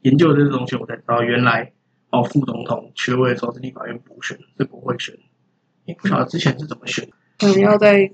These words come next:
Speaker 2: 看一下。
Speaker 1: 对，可能要看，可能要再，可能要再找找看。简单来说，就是算是取消国民大会吗？好像也没有取消哦。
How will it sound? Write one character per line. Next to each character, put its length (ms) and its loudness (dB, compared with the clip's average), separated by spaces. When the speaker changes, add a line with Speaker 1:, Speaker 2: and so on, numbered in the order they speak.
Speaker 2:
看 180 4
一 40 2
下。 200 0
Speaker 1:
对， 80 6
可 80 4
能 60 2
要 80 4
看， 300 -2
可 180 -4
能 60 2
要 120 2
再， 180 4
可 140 2
能 100 4
要 80 4
再 80 4
找 200 2
找 60 -4
看。 300 -8
简 120 6
单 120 6
来 40 2
说， 120 4
就 100 2
是 300 0
算 220 4
是 120 -2
取 400 -6
消 260 6
国 160 2
民 200 2
大 200 0
会 200 -2
吗？ 100 -6
好 140 0
像 140 6
也 80 6
没 80 2
有 100 0
取 220 -8
消 240 -2
哦。 240 -6